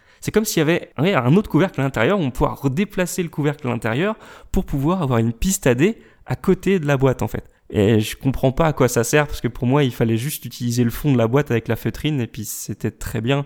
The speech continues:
Si déjà on juge que c'est nécessaire d'avoir de la feutrine, euh, là-dessus, parce que pour moi, tous les gros joueurs ont déjà une piste, euh, ont déjà une piste à dés chez eux. Enfin, je, je comprends pas trop. Euh, j'ai, j'ai plutôt l'impression que c'est une volonté commerciale d'écrire sur la boîte, euh,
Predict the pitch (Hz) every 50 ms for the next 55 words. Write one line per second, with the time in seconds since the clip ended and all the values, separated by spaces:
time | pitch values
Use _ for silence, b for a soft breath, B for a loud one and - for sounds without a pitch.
0 | - - - - - - - 175 160 147 139 - - - 139 131 123 160 165 151
1 | 135 123 120 123 151 165 - - - 120 - - 131 127 123 - 123 113 - 156
2 | 156 135 120 113 113 117 117 117 113 110 110 - 123 117 - - 147 135 120 110
3 | 104 - - - - 107 - - - 175 - - - - 117 - 117 120 127 123
4 | - 120 113 113 117 113 123 127 120 127 135 135 135 120 113 110 117 110 120 120
5 | 113 107 - - 117 - - - 107 107 107 107 - - - 113 113 110 117 120
6 | 113 - - 113 - 117 110 113 110 - 117 113 135 135 117 B B B B B
7 | B B - 113 - - 127 113 - - - 127 - - 127 120 - 131 131 -
8 | - 135 135 131 117 113 110 117 120 117 - - - 123 123 120 - - 165 -
9 | 185 170 160 - - 156 143 - 170 175 160 - - 135 131 127 - - 151 139
10 | 123 131 139 135 143 139 139 147 131 - 160 151 143 143 135 - - 160 151 156
11 | 147 127 123 - - 131 - - 117 113 113 110 110 127 139 143 139 - 120 113